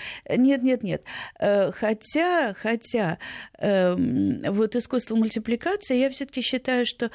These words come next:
это больше, м, больше, больше женское искусство. Все-таки давайте не будем забывать, что мы говорим об искусстве человекообразующем, о том, что это искусство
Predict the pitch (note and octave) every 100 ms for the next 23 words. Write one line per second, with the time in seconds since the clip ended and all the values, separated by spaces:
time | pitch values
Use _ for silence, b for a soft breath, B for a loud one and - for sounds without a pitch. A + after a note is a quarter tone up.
0 | B B - A#3+ A#3+ G#3 A#3+ A#3 - A#3+
1 | A3+ B B B A3 G3+ - G3+ C4 A3
2 | - G#3 - G3 A#3 - A3+ G3+ G3 F3+
3 | - F3 - - F3 - F#3 - A#3 -
4 | A#3 B B - A#3 F#4 - B3 A3 G3+
5 | G3 F#3+ G3 G3 F#3+ F3+ E3+ - - -
6 | F3+ A#3+ A#3 G#3 F#3 G3 A#3 A3+ B B
7 | B - G3+ G3+ - C4 C#4 - A3 -
8 | G3 G3+ G#3+ G#3 G3 F#3+ F#3+ F#3 F3+ F3
9 | - - - G#3 - B B B B -
10 | G#3 - D4+ C#4 - - A3 - - G#3+
11 | G#3+ G3+ G3 - F4+ -